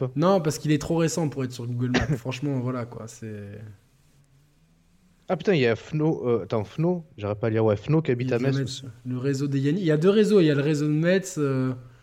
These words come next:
Speaker 2: Hmm.
Speaker 1: par contre, il y a pas beaucoup d'Arabes ce soir. Moi, en général, on est beaucoup plus supporté par les, par les Maghrébins de France. Là, il y a, heureusement qu'il y a Mehdi, sinon, là, euh, je suis un peu déçu. Démocrate D. Putain, Seb, il nous sort des, des vrais trucs. Esteban,
Speaker 2: Ah,
Speaker 1: je suis pas
Speaker 2: Cédric.
Speaker 1: loin de Lille. Euh,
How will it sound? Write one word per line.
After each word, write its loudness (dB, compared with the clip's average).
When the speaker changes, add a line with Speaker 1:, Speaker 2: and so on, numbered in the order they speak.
Speaker 2:
Hmm. 2
Speaker 1:
par 2
contre, 2
il -2
y -2
a -2
pas 2
beaucoup -2
d'Arabes 2
ce -6
soir. 0
Moi, 0
en -2
général, 0
on 0
est 0
beaucoup -4
plus -8
supporté -4
par -2
les, -4
par -6
les -2
Maghrébins -2
de -4
France. -6
Là, -6
il -4
y -4
a, -4
heureusement 0
qu'il -2
y 2
a 4
Mehdi, 0
sinon, -6
là, -2
euh, -4
je -14
suis -6
un -2
peu -6
déçu. -4
Démocrate 0
D. 6
Putain, 6
Seb, 6
il 6
nous 4
sort 0
des, 4
des 2
vrais 2
trucs. -2
Esteban, 4
Speaker 2:
Ah, 6
Speaker 1:
je 4
suis 0
pas 6
Speaker 2:
Cédric. 0
Speaker 1:
loin 4
de 2
Lille. 6
Euh, 0